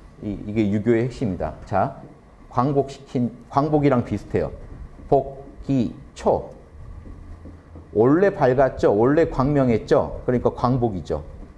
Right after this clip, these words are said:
광복이라고 생각하시면 돼요. 원래 광명했던 걸 다시 회복한 거예요. 광복절은요, 없던 나라 세운 게 아니에요.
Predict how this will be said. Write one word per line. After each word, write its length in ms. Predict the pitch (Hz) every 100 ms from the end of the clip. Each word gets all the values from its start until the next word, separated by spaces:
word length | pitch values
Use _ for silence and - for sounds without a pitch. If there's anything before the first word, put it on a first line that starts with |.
| - -
광복이라고 560 | - 139 156 147 139 123
생각하시면 380 | 131 127 107 104
돼요. 100 | - - - -
원래 400 | 139 196 214 -
광명했던 640 | 160 180 175 160 143 139
걸 100 | 131
다시 300 | - 127 147
회복한 400 | 165 165 - 104
거예요. 220 | 80 67 - - -
광복절은요, 760 | - 156 202 202 190 143 127 131
없던 360 | 120 - 226 202
나라 200 | 175 156
세운 300 | 190 180 175
게 80 | 131
아니에요. 320 | 104 107